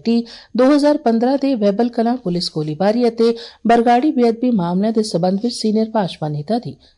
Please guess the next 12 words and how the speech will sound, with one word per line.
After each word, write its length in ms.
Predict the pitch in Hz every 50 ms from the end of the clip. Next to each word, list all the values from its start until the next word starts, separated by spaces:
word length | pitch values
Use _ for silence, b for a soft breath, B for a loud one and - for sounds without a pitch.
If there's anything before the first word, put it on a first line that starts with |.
| b b
ਜਾਂਚ 300 | 185 220 208 165 - -
ਕਰ 160 | - 156 147
ਰਹੀ 300 | - 165 165 165 196 175
ਹੈ। 60 | 156 - - b b b b b b b
ਉਨ੍ਹਾਂ 180 | 208 220 233 233
ਕਿਹਾ 240 | 233 247 240 247
ਕਿ 140 | 262 262 302
ਵਾਰ-ਵਾਰ 460 | 247 226 214 214 214 220 233 254 262
ਬੇਨਤੀ 320 | 214 208 196 190 190 - 208
ਕਰਨ 220 | 208 196 180 185
ਦੇ 140 | 185 190 175
ਬਾਵਜੂਦ 520 | 151 - 170 180 180 175 - - 226 233